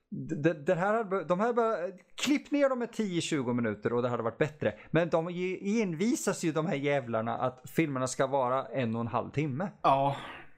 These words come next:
Speaker 1: Jag
Speaker 2: Ja.
Speaker 1: förstår att det var så det funkade förr, men kom igen.
Speaker 2: Mm.
Speaker 1: Helvete.
Speaker 2: Ja.
Speaker 1: Vad jag inte kommer få tillbaka den tiden jag la på den här filmen.
Speaker 2: Nej, och
Speaker 1: Jag
Speaker 2: så
Speaker 1: tror den här har inte ens fått en fucking Blu-ray remaster, tror jag.
Speaker 2: Jag tror inte det heller, faktiskt.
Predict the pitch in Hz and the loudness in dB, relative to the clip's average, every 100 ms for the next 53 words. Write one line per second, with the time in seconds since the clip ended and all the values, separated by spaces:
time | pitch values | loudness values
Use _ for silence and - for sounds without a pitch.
0 | _ _ - - 170 226 - 262 247 226 | _ _ 2 4 6 4 2 2 2 2
1 | 208 180 151 - 139 127 123 - - 151 | 2 2 0 0 -2 0 -2 -2 2 2
2 | 117 - 135 127 117 - - 107 90 87 | 2 0 2 2 -2 -8 0 0 0 -2
3 | 120 139 - - 170 170 165 170 185 123 | -2 -2 -4 -4 -4 -4 -4 -4 -4 -8
4 | - 151 131 127 127 - _ _ _ _ | -2 4 6 6 2 -12 _ _ _ _
5 | _ _ _ - 135 127 135 139 143 143 | _ _ _ -12 -4 -2 0 -2 -4 -2
6 | 180 214 196 226 233 202 165 160 170 156 | -2 0 2 2 2 4 6 6 4 2
7 | 151 151 151 151 143 151 131 131 - 139 | 2 2 2 0 -2 -2 0 -2 0 0
8 | 127 131 123 117 135 113 113 117 110 117 | 2 0 0 -2 -2 -2 0 0 0 -2
9 | 117 107 113 101 180 180 190 180 - - | -2 -2 -2 2 2 2 4 4 4 4
10 | 175 185 170 233 190 262 269 226 196 - | 6 6 4 4 4 2 2 0 -2 0
11 | 180 185 139 180 - 170 143 165 151 143 | 0 0 2 2 2 -2 0 2 2 2
12 | 131 127 117 117 123 143 190 - 123 107 | 0 -2 -2 -2 0 2 0 -2 -4 -2
13 | 104 151 160 151 - 165 135 123 131 120 | -2 4 4 2 2 2 2 2 6 4
14 | - 127 113 113 113 110 - 120 - 117 | 4 2 4 4 2 2 2 0 0 -2
15 | - - - | 0 -2 -6